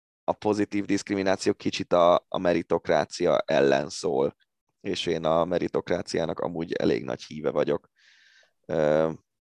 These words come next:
és, és teljesen tisztában vagyok egyébként azzal, hogy ezeknek a, a színesbőrű edzőknek a nagy része sokkal nehezebb körülmények között, meg sokkal nehezebb úton jut el oda, hogy ő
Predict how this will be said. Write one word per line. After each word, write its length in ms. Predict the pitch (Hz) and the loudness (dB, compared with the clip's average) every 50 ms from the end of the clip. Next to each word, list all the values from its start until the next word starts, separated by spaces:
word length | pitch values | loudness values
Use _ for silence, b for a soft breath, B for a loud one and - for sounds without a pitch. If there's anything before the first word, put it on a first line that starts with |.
| _ | _
és, 300 | _ - 104 101 - - - | _ 2 2 4 2 0 0
és 220 | - 104 - - | 0 -2 -2 -2
teljesen 420 | - 101 92 85 80 - - 85 80 | 0 4 4 4 4 2 0 -4 -4
tisztában 400 | 90 87 - - 73 69 69 71 | -6 -2 0 0 0 2 0 0
vagyok 220 | 73 82 78 - | 0 0 0 0
egyébként 400 | - 73 - - - 71 65 78 | 0 -2 -2 -4 -4 -4 -2 0
azzal, 340 | 76 73 - 78 69 67 78 | 0 0 2 2 2 2 2
hogy 260 | 80 73 - - - _ _ | 2 0 0 -2 -6 _ _
ezeknek 500 | - - 65 69 73 - - 73 71 - | -6 -4 -2 -2 -4 -4 -4 -6 -4 0
a, 280 | 78 78 76 85 - _ _ _ _ _ _ _ _ _ _ _ _ _ _ _ _ _ _ _ - 87 | 2 2 2 0 0 _ _ _ _ _ _ _ _ _ _ _ _ _ _ _ _ _ _ _ -10 -8
a 440 | 87 87 87 87 87 87 87 90 87 80 - _ _ _ _ | -8 -6 -6 -4 -2 -2 -2 -2 -4 -8 -14 _ _ _ _
színesbőrű 720 | - - - 87 80 73 78 87 82 85 78 76 80 76 69 - | -12 -8 -4 -2 0 0 0 0 0 0 0 0 0 -2 -2 -2
edzőknek 520 | - - 73 80 80 82 78 - 82 80 - | 0 0 0 0 0 -4 -6 -6 -4 -4 -4
a 40 | |
nagy 220 | 78 78 76 73 78 | -2 0 0 0 0
része 460 | 78 71 - - - 78 76 69 - _ _ _ _ _ _ | 0 -2 -2 0 0 0 0 0 -2 _ _ _ _ _ _
sokkal 360 | - - - - - 80 73 | -4 -4 -2 0 2 2 2
nehezebb 380 | 65 55 57 62 64 65 - | 2 2 2 2 2 0 0
körülmények 600 | - - - - 71 76 76 71 71 69 71 - | 0 0 0 2 0 0 -2 -2 -4 -4 -4 -4
között, 240 | - - 82 69 - | -4 -4 -4 -4 -4
meg 100 | - - | -8 -6
sokkal 320 | - - 87 - - 80 78 | -6 -4 -4 -2 0 0 2
nehezebb 280 | 78 76 76 82 80 | 2 2 2 0 -2
úton 420 | - - 101 101 - - 87 80 80 | -2 -2 -4 -2 0 0 0 2 2
jut 220 | 78 76 - - | 0 0 2 2
el 100 | 80 80 | 4 4
oda, 280 | 73 69 - 76 64 73 | 4 4 4 2 2 2
hogy 360 | 90 87 76 78 76 - - | 2 0 0 -2 -2 -6 -10
ő 360 | - - 76 82 82 69 69 | -8 -4 -2 -2 -2 -2 -4